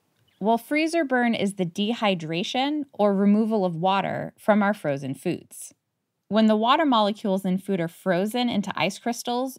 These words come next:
those ice crystals will leave the food's surface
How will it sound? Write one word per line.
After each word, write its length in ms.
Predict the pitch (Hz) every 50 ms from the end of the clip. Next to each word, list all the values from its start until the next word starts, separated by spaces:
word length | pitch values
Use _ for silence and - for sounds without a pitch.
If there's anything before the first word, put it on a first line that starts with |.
| _ -
those 320 | 190 190 202 190 190 190 - -
ice 240 | - 254 302 - -
crystals 480 | - 202 196 196 - 175 165 165 170
will 180 | 165 160 175 175
leave 360 | 185 190 240 294 311 254 196
the 60 | 190
food's 320 | - - - 165 160 - -
surface 580 | - 180 165 165 - 233 240 277 - - -